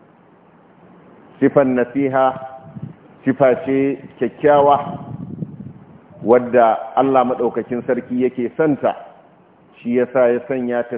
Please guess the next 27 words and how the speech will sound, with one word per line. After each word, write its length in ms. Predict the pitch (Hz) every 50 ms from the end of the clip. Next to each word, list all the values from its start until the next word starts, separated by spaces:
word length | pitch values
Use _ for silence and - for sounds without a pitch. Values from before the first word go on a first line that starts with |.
| -
sifa 300 | - 143 135 - 123 110
lazima 600 | 107 120 131 139 139 123 117 123 113 110 104 101 90 - - - _ _ _ _ _ _ _ _ _ _ -
wadda 320 | - 117 120 120 117 120 117
ba 260 | 110 139 143 147 143
ta 320 | - 143 123 117 110 113 - - - -
fakuwa, 400 | - - - - 135 139 135 131 120
ba 180 | 135 143 147 139
ta 200 | - 139 123 120
rabuwa 420 | 120 113 113 147 160 151 143 131 - - - - - _ _ _ _ _ _ _ _ _ _
da 180 | - 107 113 117
wani 260 | 127 143 147 151 147
daga 240 | 131 135 123 104 113 -
cikin 300 | - 113 - 131 120 120
annabawan 720 | - 120 123 120 120 117 110 123 120 120 123 120 120 120 113 - - -
Allah 400 | - 135 135 127 123 120 113 107 - - -
da 120 | 95 117 107
manzanninsa, 720 | 107 104 104 92 104 104 104 107 110 104 98 - - - - _ _ _ _ _ _ _ _ _ _ _ _
salawatullahi 840 | - 123 127 117 120 123 120 120 - 117 117 120 123 127 117 113 120
wa 140 | 107 110 110
salamuhu 540 | - 110 110 110 107 107 107 98 107 101 87
alaihi. 320 | 90 98 95 87 87 87 - - _ _ _ _ _ _ _ - - - - - _ - - - - - -
Haka 240 | - 123 - - 127
annabawan 680 | 113 131 131 131 131 127 131 135 135 135 135 135 135 -
Allah, 340 | - 135 139 139 131 120 107 120
Allah 340 | 131 131 127 123 120 120 120
ya 120 | 120 120 120
hikaito 480 | 127 - - 131 123 123 113 - -